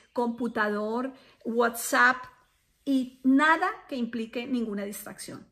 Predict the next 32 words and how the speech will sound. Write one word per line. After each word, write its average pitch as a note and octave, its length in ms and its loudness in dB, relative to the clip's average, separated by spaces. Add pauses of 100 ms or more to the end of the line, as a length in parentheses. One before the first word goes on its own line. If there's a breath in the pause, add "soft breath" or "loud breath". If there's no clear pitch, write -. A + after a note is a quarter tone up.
(160)
Esto D#4+ 300 0
hará E4 180 0
que E4 140 -8
tú D#4 180 -4
hagas C#4 300 -2
procesos A#3+ 440 -4
más C#4 360 2
profundos D#4+ 960 -8
en A3+ 280 -4
tu G#3+ 120 -10
lectura A3 400 -6
y C4+ 80 -10
que, C4+ 100 -4
por B3+ 320 0
supuesto, C4+ 560 -2
te D#4+ 120 0
vuelvas B3 300 0
muchísimo D#4 760 0
más B3+ 500 2
productivo D4 880 -6 (480 soft breath)
y, C4 460 -6
de A#3 80 2
paso, A3+ 420 -2
estarás A3+ 400 -4
entrenando A#3 760 -2
la C4 560 0
concentración. B3 1000 0 (340 loud breath)
Recuerda, A#3 600 2 (140)
últimamente B3 640 -2
hemos B3+ 180 -6
estado A3 280 -4
revisando A3+ 840 -4